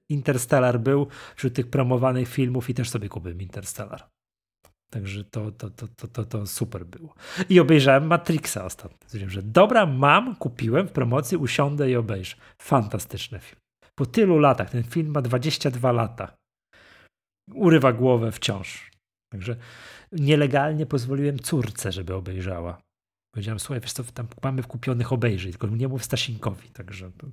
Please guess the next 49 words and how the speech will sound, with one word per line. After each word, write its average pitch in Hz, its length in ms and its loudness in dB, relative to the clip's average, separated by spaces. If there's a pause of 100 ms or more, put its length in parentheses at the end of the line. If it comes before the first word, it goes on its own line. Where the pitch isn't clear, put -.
(580)
nie? 113 80 -8
Bo, 117 160 -4 (400)
no, 139 60 4
Stasinek 127 360 2
jeszcze 123 220 -2
troszkę 120 280 -4
za, 110 200 -2
za 107 140 0
mała, 127 320 2
córce 123 320 -4
już - 60 -12
powiedziałem, 110 340 -4
że 110 100 -4
może 107 200 -6
tam 110 140 -4
po 113 100 -6
cichutku, - 580 -6 (340)
nikomu 120 340 2
nie 117 160 4
mówiąc 110 340 2
sobie, 110 300 -4 (480)
sobie, 104 400 -2 (1400)
sobie, 101 280 -6
sobie 92 300 -8
obejrzeć, 87 460 -12
tak? 139 260 -6 (580)
No, 101 360 -6 (200)
no. 101 180 -12 (760)
Nie 202 120 10
no, 190 60 12
w 147 60 4
ogóle 170 260 6
wracając 147 720 4
jeszcze 135 200 2
do, 139 140 2
do, 127 160 -4
do 147 160 -6
tego, 139 260 -4
ten, 143 300 -2
to - 140 -6
oczywiście 127 220 -2
nie 139 100 2
widziałem, 135 360 4
też 127 180 -2
mi 127 60 -8
parę 135 180 2
osób 127 200 0
polecało, 127 400 2
muszę, 123 220 0